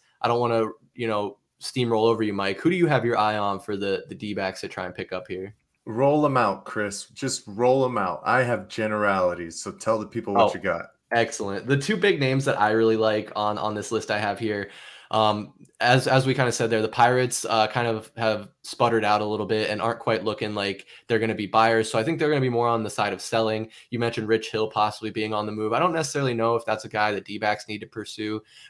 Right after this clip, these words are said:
Speaker 1: but in the Pirates bullpen, I'd like to see all-star David Bednar head our way. He's absolute stud. We could really use a solid closer, a guy that we can rely on late in the game who's not gonna choke it away, not a guy that we just called up yesterday who's twenty-two years old,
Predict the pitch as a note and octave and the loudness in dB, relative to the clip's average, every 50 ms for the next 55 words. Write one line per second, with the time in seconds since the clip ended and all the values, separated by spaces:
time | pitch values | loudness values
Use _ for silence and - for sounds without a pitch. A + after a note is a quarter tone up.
0 | _ - B2+ B2 A2 C#3 D#3+ E3+ E3 D3+ C#3+ C3+ C#3 C#3+ C#3 - - G#2+ - A#2 | _ 2 2 4 4 4 4 6 4 4 4 4 4 2 2 0 -2 -2 2 2
1 | C#3+ D#3 C#3 - B2 G#2+ G#2 G2 G2 G2+ F#2+ - _ _ _ _ - A#2 D3+ F3 | 2 2 2 0 -2 0 0 -2 -4 -6 -8 -10 _ _ _ _ 2 4 4 4
2 | E3+ E3 C#3 C#3+ C3+ C3+ - B2+ A2+ - G#2+ A2+ A2+ - - A2+ G#2+ F#2+ - G2+ | 4 0 0 0 -2 -2 -2 -2 0 2 0 0 0 0 -2 -2 -2 -2 -2 -4
3 | G#2 F#2+ F2+ - - F2 F#2+ G2 - - - - _ _ _ _ _ _ - A2+ | -4 -4 -6 -6 -6 -8 -8 -8 -10 -14 -14 -16 _ _ _ _ _ _ 0 2
4 | G#2+ G2+ G2 F#2+ F#2 F#2+ F#2+ F#2 F#2 F#2 F#2+ - - - - _ _ - C#3 F3 | 2 2 2 0 0 0 -2 -2 -2 -4 -6 -6 -12 -20 -20 _ _ 0 2 4
5 | F#3+ F#3+ F#3+ E3+ C3+ - - - A2+ A#2 A#2 - - A2 G2 - - - - A#2 | 4 4 2 2 0 -2 0 2 2 2 2 0 -4 -6 -6 -6 -6 -2 0 2
6 | A2+ A#2 A#2 G#2+ A2 C3+ C#3 C#3 C#3 A2 A2+ B2 A#2+ A#2 A2 G#2 G#2 A2 A2+ A2 | 2 2 0 0 0 -2 0 0 0 2 2 2 2 2 2 2 0 0 0 0
7 | A2+ - - - G#2+ G#2 G#2 G#2+ G#2 - - - G#2 G#2 G#2 - A2+ G#2+ G2+ G2+ | -2 -6 -4 -2 0 2 2 0 -2 -4 -4 -4 -2 -2 -2 -2 -2 -2 -2 -2
8 | F#2+ G#2 G#2 A2+ A2+ G2 G#2 G#2+ - - G#2+ G2 G2 F#2 F#2+ F#2+ G2+ G#2+ G#2+ A2 | 0 0 2 2 0 0 -2 -4 -6 -6 -6 -6 -6 -4 0 0 0 0 0 0
9 | G#2+ G#2+ G2+ F#2+ G#2 G#2+ G2+ - G#2+ G2+ F#2 G2+ G2 G2+ G2+ F#2+ F#2+ G#2+ G2 - | -2 -2 -2 -4 -4 -4 -4 -6 -8 -8 -6 -6 -6 -6 -6 -6 -8 -8 -8 -6
10 | G#2+ G2+ G#2 - G2 F#2+ - - - A#2+ A2+ A2 A#2 A#2 A2 G#2 G2+ G#2 G2+ G2+ | -6 -6 -6 -6 -10 -12 -12 -4 0 0 0 2 0 -2 -2 -2 0 0 0 0
11 | G2+ G2+ G2+ - - - - - - - A#2+ B2 C3 B2+ B2 A2+ A#2+ A2+ A#2 A2+ | -2 -2 -4 -8 -10 -14 -20 -20 -8 -2 2 2 2 2 2 2 4 4 4 2
12 | A2+ G#2 A2+ A2 A#2 A2+ - - - A2+ A2 A2 G#2+ - A2 G#2+ G#2+ A2 - - | 2 0 -2 -2 -2 -4 -4 0 0 2 2 2 -2 -2 -2 -2 -2 -2 -4 -6
13 | G#2+ G#2+ G#2 G#2 G2 G#2 G2 - - - A2+ A2+ A2+ A2+ - A#2 A2+ A2 A2 G#2 | -4 -4 -2 -2 -4 -4 -8 -8 -6 -4 -2 -2 -2 -2 -2 -2 0 0 0 -2
14 | A2 G2+ G2 G2 G2+ G2 - | -2 -2 -2 -2 -2 -4 -6